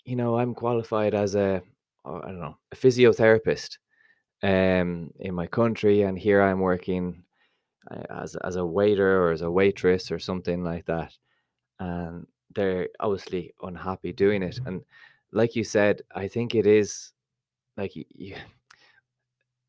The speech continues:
well, that's the early days, right? When you come here and you have those experiences. And the reality is,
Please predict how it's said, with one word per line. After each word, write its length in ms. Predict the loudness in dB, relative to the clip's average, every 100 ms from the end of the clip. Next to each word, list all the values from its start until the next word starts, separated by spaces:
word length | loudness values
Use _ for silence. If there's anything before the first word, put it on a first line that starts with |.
| -8
well, 100 | 2
that's 240 | 4 4
the 160 | 2 6
early 260 | 8 6 2
days, 460 | 2 2 0 -6
right? 280 | -4 -2 -2
When 180 | -4 -6
you 80 | -4
come 240 | -6 -4
here 160 | -6 -6
and 100 | -6
you 80 |
have 180 | -6 -4
those 200 | -4 -4
experiences. 800 | -6 -6 -2 -2 -4 -10 -12 -14 -20 -18
And 160 | -16 -18 _ -20 _ -4
the 100 | 0
reality 640 | 2 4 4 2 2 0
is, 340 | 0 -2 -8